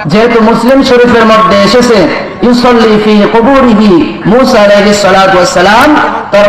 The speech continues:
কবরে দাঁড়িয়ে সালাত আদায় করতেছে। মুহাদ্দিস কিরাম লেখেন, তোমরা হয়তোবা ভেবেছো সালাত মানে নামাজ,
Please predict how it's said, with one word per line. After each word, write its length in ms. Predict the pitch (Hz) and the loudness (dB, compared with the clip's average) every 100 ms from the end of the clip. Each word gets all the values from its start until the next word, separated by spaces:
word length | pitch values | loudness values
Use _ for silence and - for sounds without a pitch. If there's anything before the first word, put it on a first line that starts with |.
| 202 | 2
কবরে 280 | 247 247 233 | 2 2 0
দাঁড়িয়ে 320 | 220 220 220 196 | 0 0 0 0
সালাত 280 | 202 277 | 0 0
আদায় 220 | 262 240 220 | 0 0 0
করতেছে। 680 | - - 220 214 190 - - | 0 0 -2 0 -2 -2 -4
মুহাদ্দিস 380 | 151 208 262 269 269 | -2 0 0 0 0
কিরাম 260 | 247 226 208 | 0 0 0
লেখেন, 440 | 214 254 262 226 - 208 - 226 | 0 0 0 0 -2 -6 -10 -4
তোমরা 240 | 247 269 | 0 0
হয়তোবা 500 | 233 226 - 269 277 | 0 0 0 0 0
ভেবেছো 400 | 202 233 262 254 | 0 0 2 0
সালাত 440 | - 202 262 - 254 | 0 -2 0 0 0
মানে 140 | 254 | 0
নামাজ, 380 | 233 226 233 | 0 0 0